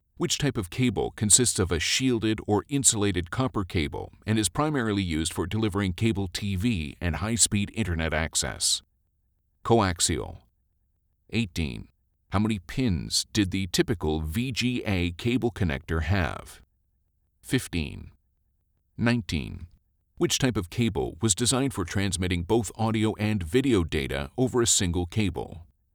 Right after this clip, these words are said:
High Definition Multimedia Interface, H D M I. Twenty. Which type of connector is intended to be used for portable electronic devices,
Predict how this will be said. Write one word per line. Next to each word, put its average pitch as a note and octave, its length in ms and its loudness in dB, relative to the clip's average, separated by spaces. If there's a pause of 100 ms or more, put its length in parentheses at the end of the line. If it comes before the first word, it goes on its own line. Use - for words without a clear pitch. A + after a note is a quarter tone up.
(580)
High B2+ 180 2
Definition E2+ 760 2 (120)
Multimedia G2+ 800 2
Interface, D2+ 800 -2 (140)
H G#2+ 380 -2
D G2+ 220 0
M F2+ 160 2
I. C2+ 460 -4 (880)
Twenty. F2 440 0 (380)
Which C3+ 220 4
type A2+ 200 2
of E2 120 -4
connector F2+ 440 2
is F#2 120 4
intended G#2 420 0
to A2 60 0
be G#2 80 -2
used D2+ 360 0
for G2 240 2
portable C#3 540 2
electronic A2 640 0
devices, - 720 -2